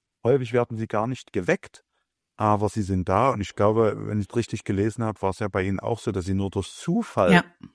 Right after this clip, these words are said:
Speaker 1: auf dieses Talent aufmerksam
Speaker 2: Mhm.
Speaker 1: geworden sind, das in Ihnen schlummert aus einem Stein eine Skulptur
Speaker 2: <laughs>
Speaker 1: herauszuholen. Sie war schon drin, Sie haben sie rausgeholt.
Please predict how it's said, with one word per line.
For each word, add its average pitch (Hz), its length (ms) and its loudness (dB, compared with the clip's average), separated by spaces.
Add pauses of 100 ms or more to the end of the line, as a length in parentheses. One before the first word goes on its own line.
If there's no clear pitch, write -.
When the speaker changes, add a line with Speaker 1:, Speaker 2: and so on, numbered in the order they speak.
(320)
Speaker 1:
auf 104 140 -2
dieses 104 320 -2
Talent 110 560 2
aufmerksam 127 680 2
Speaker 2:
Mhm. 208 40 6
Speaker 1:
geworden 190 440 6
sind, 113 360 0
das 101 160 -4
in 120 180 -4
Ihnen 113 280 0
schlummert 110 440 0
aus - 240 -2
einem 95 380 -4 (340)
Stein 98 560 -2
eine 92 580 -4
Skulptur 117 600 0
Speaker 2:
<laughs> - 20 -4
Speaker 1:
herauszuholen. 82 760 -2
Sie 92 160 -4
war 113 120 4
schon 120 240 0
drin, 131 420 2
Sie 101 120 2
haben 95 140 0
sie 92 80 -4
rausgeholt. 85 580 -4